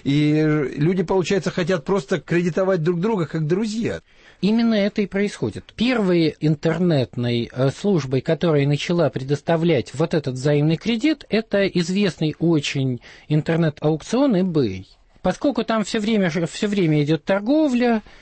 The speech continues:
Speaker 2: там масса вещей продаётся, масса вещей выставляется на аукцион, они начали предоставлять небольшой потребительский кредит.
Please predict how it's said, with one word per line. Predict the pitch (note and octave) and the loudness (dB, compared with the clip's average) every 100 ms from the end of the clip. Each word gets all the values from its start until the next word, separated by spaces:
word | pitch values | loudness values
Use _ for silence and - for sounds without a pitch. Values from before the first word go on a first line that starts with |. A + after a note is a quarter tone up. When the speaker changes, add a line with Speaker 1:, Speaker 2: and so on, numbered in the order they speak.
| - - | -20 -8
Speaker 2:
там | - G3 | -2 2
масса | E3+ D#3+ F3 F#3+ - E3 | 2 4 2 0 0 -2
вещей | D3 - D3+ | 0 -2 -4
продаётся, | - D3+ F3+ G#3 D4+ C#4+ - A3 | -2 -2 0 2 2 0 -2 -2
масса | F#3 F3+ E3 - | 0 0 0 0
вещей | D3 C#3+ D3 | -2 -2 -2
выставляется | C#3 C#3 D#3 C#3 C3+ - C#3 | -2 -2 -2 0 0 -2 -2
на | D3 | 0
аукцион, | E3+ - C4 D4+ E4 - - - - | 0 -2 0 2 0 -2 -16 -20 -4
они | E3+ A#3+ D4 | -2 0 2
начали | C4 B3 A#3+ G#3+ | 2 0 0 0
предоставлять | G#3 F#3 F3+ - F#3 G3 C4 A3+ - - _ | 0 -2 -2 0 0 0 -2 -4 -12 -20 _
небольшой | F3+ A3 F#3+ G#3+ G3+ - - C4 A#3 | 0 0 0 0 -2 -4 0 0 0
потребительский | A3 G3+ F#3+ F3+ F3+ F3+ - F3+ | -2 -2 -2 -2 -2 -4 -4 -6
кредит. | - E3 C3+ A2+ | -2 -2 -2 -4